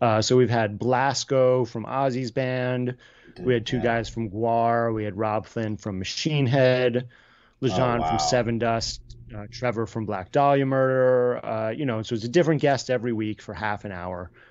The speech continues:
Speaker 2: For a half
Speaker 1: Um,
Speaker 2: hour,
Speaker 1: and it's just,
Speaker 2: okay.
Speaker 1: you know, it's, it's a Twitch hang. Like, it's, you
Speaker 2: Mm-hmm.
Speaker 1: know, it's low stakes, people just hanging out.
Speaker 2: Talking,
Speaker 1: Um,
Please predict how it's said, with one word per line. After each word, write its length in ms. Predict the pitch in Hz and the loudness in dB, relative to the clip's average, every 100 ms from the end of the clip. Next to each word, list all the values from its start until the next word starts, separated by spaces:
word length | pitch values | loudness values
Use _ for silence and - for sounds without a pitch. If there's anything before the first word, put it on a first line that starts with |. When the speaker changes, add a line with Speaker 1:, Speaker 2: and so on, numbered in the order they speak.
| - | -6
Speaker 2:
For 100 | 92 | -4
a 40 | |
half 200 | 85 98 | -2 0
Speaker 1:
Um, 60 | 101 | 2
Speaker 2:
hour, 220 | 104 123 | 2 2
Speaker 1:
and 100 | 139 | 0
it's 120 | - | -2
just, 220 | 165 - | -2 -4
Speaker 2:
okay. 100 | - - | -8 -6
Speaker 1:
you 60 | |
know, 180 | 165 143 | 2 4
it's, 220 | 151 - 156 | 4 2 -12
it's 140 | - | -10
a 40 | |
Twitch 300 | 214 - - | -8 -4 -4
hang. 300 | - 101 101 | -2 -4 -6
Like, 180 | 110 107 | -8 -2
it's, 140 | 117 127 | 0 2
you 60 | |
Speaker 2:
Mm-hmm. 120 | 143 | 4
Speaker 1:
know, 140 | 170 107 | 4 4
it's 120 | 104 | 2
low 140 | 131 | 4
stakes, 460 | 143 - 131 127 - | 4 2 0 0 -4
people 300 | - 117 120 | -20 -10 -8
just 160 | 110 - | -6 -4
hanging 260 | 113 127 | -2 0
out. 380 | 135 120 123 123 - _ _ | 2 2 2 -2 -10 _ _
Speaker 2:
Talking, 420 | - 107 107 107 107 | -2 2 2 4 2
Speaker 1:
Um, 520 | 104 104 104 104 104 | 2 0 -2 -4 -6